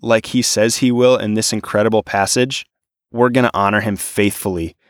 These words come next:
and obey him in what he asks us to do with that blessing. So, what do we do with that blessing? That is a question we're gonna answer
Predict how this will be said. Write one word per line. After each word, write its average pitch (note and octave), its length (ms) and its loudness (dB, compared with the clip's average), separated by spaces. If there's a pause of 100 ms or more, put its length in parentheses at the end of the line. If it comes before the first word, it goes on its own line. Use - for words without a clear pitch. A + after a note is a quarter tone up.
(160)
and G#2+ 120 4
obey G2 420 2
him B2 340 0 (180)
in G#2 120 -2
what G2+ 140 0
he G#2+ 140 -2
asks G2 440 -2
us G#2 120 0
to - 140 -6
do G2 540 0
with F#2+ 180 -4
that - 220 -4
blessing. - 420 -6 (2000)
So, G2 460 0 (320)
what G#2 380 -2
do A2 160 0
we B2+ 140 2
do C3+ 180 2
with C#3 160 2
that D3 200 0
blessing? E3 500 0 (760)
That B2 340 0
is A2 200 -2
a G#2 40 0
question G2+ 500 0
we're G#2 160 0
gonna G2+ 140 -2
answer F#2 460 -4